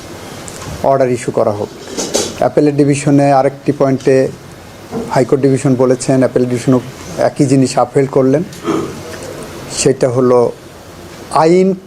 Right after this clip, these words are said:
করা হোক এ ধরনের নির্দেশনা দেওয়ার ক্ষমতা সুপ্রিম কোর্টের নাই। তো এই মামলায় আমরা আর্গুমেন্ট করতে যেয়ে আমরা কয়েকটা জিনিস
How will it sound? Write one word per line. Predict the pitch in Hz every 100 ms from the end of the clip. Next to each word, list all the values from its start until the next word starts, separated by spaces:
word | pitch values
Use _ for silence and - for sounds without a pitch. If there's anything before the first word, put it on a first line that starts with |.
| 156
করা | 151 156 143
হোক | 147 143 - - - - - - 135
এ | 123
ধরনের | 139 139 139
নির্দেশনা | 127 117 139 139 143 123
দেওয়ার | 123 127 - - -
ক্ষমতা | 123 123 123 139 - - - - - - - - -
সুপ্রিম | 143 139 123
কোর্টের | 117 107 110
নাই। | 113 - - - - - - - - - - - - - - - - - -
তো | 139
এই | 147
মামলায় | 151 151 170 165
আমরা | 160 143
আর্গুমেন্ট | 135 147 156 156
করতে | 139 - 131
যেয়ে | 131 165
আমরা | 135 -
কয়েকটা | 143 139 135
জিনিস | 123 120